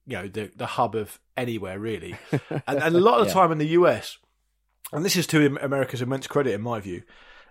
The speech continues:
Speaker 1: um, like, it'll just be the brainchild of a couple of, like, wacky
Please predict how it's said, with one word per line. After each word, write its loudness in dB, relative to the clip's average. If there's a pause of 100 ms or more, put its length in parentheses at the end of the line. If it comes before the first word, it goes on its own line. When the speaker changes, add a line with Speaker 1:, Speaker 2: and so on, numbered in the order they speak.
(120)
Speaker 1:
um, -6 (480)
like, -4
it'll -2
just 0
be 2
the 2
brainchild 2
of 0
a 4
couple -2
of, -4
like, 0
wacky -2